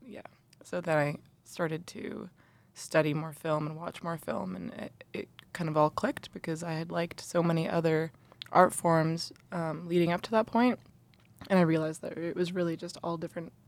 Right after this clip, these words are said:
like, entry points into film. So then when I started doing it, it, it,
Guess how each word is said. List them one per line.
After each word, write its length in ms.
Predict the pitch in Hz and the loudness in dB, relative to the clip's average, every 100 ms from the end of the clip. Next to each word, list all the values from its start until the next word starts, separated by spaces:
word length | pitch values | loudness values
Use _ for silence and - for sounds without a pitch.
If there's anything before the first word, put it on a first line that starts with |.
| _ _ | _ _
like, 100 | 185 - | -10 -4
entry 260 | 180 185 | -4 -4
points 280 | 180 180 170 | -6 -6 -6
into 160 | 175 170 | -8 -10
film. 380 | - 175 175 180 _ - - - - - - | -10 -10 -12 -16 _ -20 -20 -20 -20 -20 -20
So 140 | - | -10
then 200 | 190 196 | -8 -6
when 80 | 202 | -4
I 60 | 202 | -6
started 280 | - 202 185 | -4 -2 4
doing 260 | 202 185 | 4 6
it, 120 | 180 | 4
it, 200 | 165 160 - | 0 -4 -6
it, 140 | 180 | -10